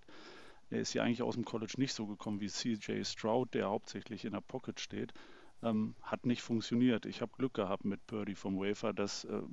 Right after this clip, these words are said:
muss nicht jedes Jahr so sein. Was spannend wird im nächsten Jahr, ähm, wird sicherlich sein, dass ein-, eine unheimliche Menge von, von zumindestens hochgerankten Prospects als Quarterback in die Liga kommt.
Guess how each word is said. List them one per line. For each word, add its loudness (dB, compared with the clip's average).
muss 2
nicht 6
jedes 4
Jahr 8
so 4
sein. 6
Was 4
spannend 2
wird 2
im 0
nächsten 2
Jahr, 4
ähm, 0
wird 0
sicherlich 2
sein, 6
dass 0
ein-, 2
eine 0
unheimliche 4
Menge 6
von, -2
von -2
zumindestens 4
hochgerankten 2
Prospects 0
als -6
Quarterback 2
in 2
die 0
Liga 4
kommt. 2